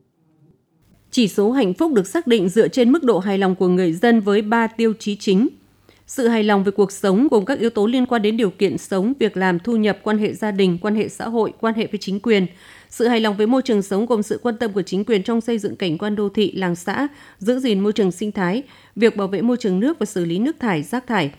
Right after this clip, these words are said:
việc bảo vệ rừng và môi trường cây xanh, đánh giá về tuổi thọ trung bình và số năm sống khỏe của người dân. Qua hơn hai năm triển khai thực hiện nghị quyết,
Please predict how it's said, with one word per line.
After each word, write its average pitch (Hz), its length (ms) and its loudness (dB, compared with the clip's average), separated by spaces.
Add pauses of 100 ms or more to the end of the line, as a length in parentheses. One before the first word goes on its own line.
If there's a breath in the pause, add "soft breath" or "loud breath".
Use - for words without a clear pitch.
(280 loud breath)
việc 214 200 0
bảo 202 120 -4
vệ 185 180 -4
rừng 185 220 0
và 185 120 -6
môi 233 160 -2
trường 190 220 -4
cây 220 140 -4
xanh, 220 300 0 (300 loud breath)
đánh 220 200 2
giá 226 120 -4
về 240 120 -4
tuổi 190 180 -2
thọ 196 180 -6
trung 240 260 -4
bình 202 180 2
và 180 100 -4
số 185 200 -4
năm 226 240 -2
sống 190 260 -6
khỏe 208 180 -4
của 175 160 -4
người 170 200 -4
dân. 208 240 0 (840 soft breath)
Qua 285 120 2
hơn 294 160 4
hai 277 160 2
năm 269 200 2
triển 208 200 -2
khai 269 140 0
thực 190 140 -2
hiện 190 280 0
nghị 190 160 -2
quyết, 320 260 2